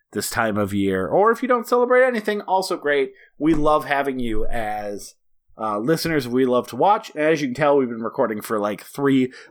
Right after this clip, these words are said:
plus hours, and it's time for, for Petey and Aaron to go to sleep. Uh, so this is a terrible outro, uh, for another year passed for We Love to Watch, Peter.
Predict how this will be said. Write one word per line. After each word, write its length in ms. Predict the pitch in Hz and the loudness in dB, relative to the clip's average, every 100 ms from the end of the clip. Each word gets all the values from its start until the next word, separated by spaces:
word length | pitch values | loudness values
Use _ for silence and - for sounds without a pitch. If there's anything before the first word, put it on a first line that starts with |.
| - | -4
plus 280 | 160 139 - | 0 0 2
hours, 600 | 131 151 190 202 196 - | 2 4 4 4 2 0
and 540 | 131 120 117 117 110 | 0 2 2 0 -2
it's 200 | 127 - | -4 -4
time 300 | - 147 139 | 0 2 0
for, 440 | - - 147 120 - - - | -2 0 0 0 -8 -20 -6
for 200 | - 123 | -2 0
Petey 340 | - 202 160 | 0 2 4
and 80 | 143 | 4
Aaron 460 | 180 170 127 120 110 | 4 4 2 -2 -4
to 80 | 107 | 0
go 160 | 120 | 0
to 60 | 101 | 0
sleep. 560 | - 202 202 147 - - - _ - _ | -4 -2 -2 -2 -8 -18 -18 _ -20 _
Uh, 360 | 117 117 113 117 | -2 0 0 0
so 160 | 139 | 0
this 200 | 131 143 | 0 0
is 140 | 139 123 | 0 0
a 140 | 120 | 0
terrible 520 | 117 202 226 185 139 | 0 2 4 4 0
outro, 600 | 110 117 - 104 87 82 - _ _ - - | -2 -4 -4 -8 -6 -8 -12 _ _ -20 -6
uh, 320 | 123 120 117 | -2 0 0
for 580 | - 127 123 120 117 - _ _ _ | 0 2 4 2 0 -4 _ _ _
another 420 | 120 135 175 208 | -4 0 2 2
year 240 | 220 269 320 | 2 0 2
passed 360 | 190 156 - | 0 0 -2
for 120 | 170 | -2
We 140 | 156 170 | 2 4
Love 180 | 190 190 | 4 4
to 60 | |
Watch, 300 | 226 294 - | 2 2 -2
Peter. 360 | 131 120 170 | -2 0 -2